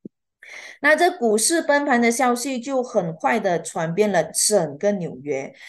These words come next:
那接下来的那几天里，投资者们就恐慌的开始抛售股票，那股市的价格跌得是越来越低的。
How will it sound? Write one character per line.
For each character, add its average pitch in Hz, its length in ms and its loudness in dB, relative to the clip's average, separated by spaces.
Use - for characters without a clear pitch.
那 185 140 2
接 294 180 -2
下 370 220 6
来 269 160 6
的 262 120 2
那 302 140 4
几 214 240 -6
天 214 320 -2
里， 147 300 -6
投 202 220 -2
资 262 180 -6
者 220 180 -2
们 165 240 -4
就 202 220 2
恐 180 380 -4
慌 311 260 0
的 269 160 0
开 226 240 -2
始 175 160 -6
抛 170 240 -4
售 180 180 -4
股 170 220 -8
票， - 340 -4
那 311 180 2
股 262 180 -2
市 403 160 4
的 339 140 4
价 320 260 2
格 214 280 4
跌 220 400 2
得 233 260 0
是 254 220 -6
越 247 560 0
来 156 300 -6
越 175 300 0
低 160 280 -10
的。 147 260 -6